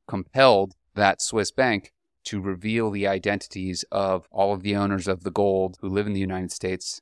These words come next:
who have gold bars that are stored inside of your vaults? What happens if you can't get on a plane and get to <laughs> Switzerland? What happens if, uh, airline infrastructure is down and you really do have a problem?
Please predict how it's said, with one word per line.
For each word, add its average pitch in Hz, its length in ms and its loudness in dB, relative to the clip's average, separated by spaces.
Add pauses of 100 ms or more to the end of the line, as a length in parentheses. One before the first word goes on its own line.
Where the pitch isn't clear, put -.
who 98 100 -20
have 95 160 -2
gold 95 220 -4
bars 95 240 0
that 98 100 -6
are 95 60 -4
stored 95 520 -4
inside 95 320 -4
of 101 80 -8
your 139 120 -6
vaults? 170 420 0 (140)
What 113 200 2
happens 113 440 0
if 95 180 -4
you 110 80 -6
can't 95 260 -10
get 107 120 -2
on 113 100 -4
a 113 60 -10
plane 156 320 -4
and 95 120 -4
get 98 140 -10
to - 80 -2
<laughs> - 20 0
Switzerland? 101 540 -4
What 98 140 2
happens 98 340 -6
if, 101 180 -2
uh, 95 220 2
airline 117 380 4
infrastructure 95 600 -4
is 90 260 -4
down 104 360 2
and 98 100 -6
you 101 120 -4
really 98 240 0
do 95 160 -4
have 98 200 -6
a 98 60 -14
problem? 98 560 2